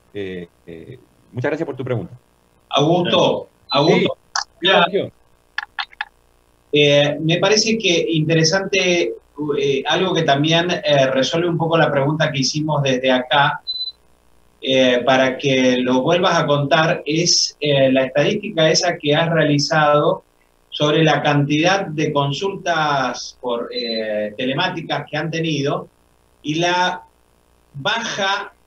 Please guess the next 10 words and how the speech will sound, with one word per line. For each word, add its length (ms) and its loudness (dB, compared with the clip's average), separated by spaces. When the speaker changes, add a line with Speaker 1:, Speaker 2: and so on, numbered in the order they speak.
Speaker 2:
cantidad 760 -4
de 240 -4
derivaciones 840 -2
que 380 -6
han 200 -4
tenido 460 -2
a 100 -4
consecuencia 720 -4
de 120 -2
eso. 300 -12